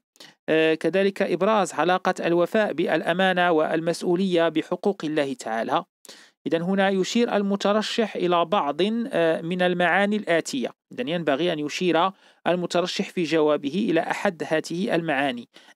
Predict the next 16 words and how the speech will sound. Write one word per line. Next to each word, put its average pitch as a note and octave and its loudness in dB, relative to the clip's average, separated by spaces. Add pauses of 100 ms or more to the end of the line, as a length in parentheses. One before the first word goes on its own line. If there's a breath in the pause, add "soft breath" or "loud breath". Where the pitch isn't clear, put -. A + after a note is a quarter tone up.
(120)
الأمانات F3+ 2 (400)
والمسؤوليات، E3 0 (480)
حقوق، G#3 0 (100)
حقوق G#3+ 0
الغير. D3+ 2 (180)
الأمانات C#3+ -2
والمسؤوليات E3+ -2
هي E3 0
حقوق F#3+ -2
الغير، C#3+ 0 (360 soft breath)
والله G#3+ 2 (120)
أمرنا G3+ 2
بالوفاء D#3+ 0
بها، C3+ 0 (380 loud breath)
وبذلك G3 2
تصبح G#3 0